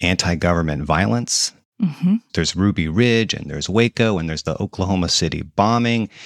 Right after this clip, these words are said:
Speaker 1: You could argue that this was a precursor for what was coming, but also that it was early evidence that there were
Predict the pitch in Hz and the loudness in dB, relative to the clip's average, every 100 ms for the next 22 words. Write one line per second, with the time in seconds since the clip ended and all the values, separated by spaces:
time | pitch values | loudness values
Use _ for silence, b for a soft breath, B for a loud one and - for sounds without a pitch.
0 | B B B B - 90 104 101 117 180 | B B B B -2 0 4 4 4 2
1 | 113 87 92 - 104 104 - - - - | 0 0 -2 0 0 2 -2 -4 -10 -6
2 | 98 98 92 - - 143 - 80 - 82 | -2 -2 -2 -4 -2 0 0 0 0 -4
3 | - 87 - - - - 120 104 - 101 | -2 -2 -2 -8 -10 -4 0 0 0 -2
4 | 104 B B B - 101 113 139 151 117 | -4 B B B 0 4 4 4 2 2
5 | 107 95 95 92 - _ _ 110 117 117 | 2 0 0 -2 -4 _ _ 0 2 2
6 | 107 92 90 80 73 - - - 87 82 | 2 0 0 -2 -4 -6 -6 -2 0 0
7 | - _ 95 92 95 87 85 85 87 85 | -4 _ -2 0 0 -2 -4 -4 -2 0
8 | 82 87 92 | 0 -2 -6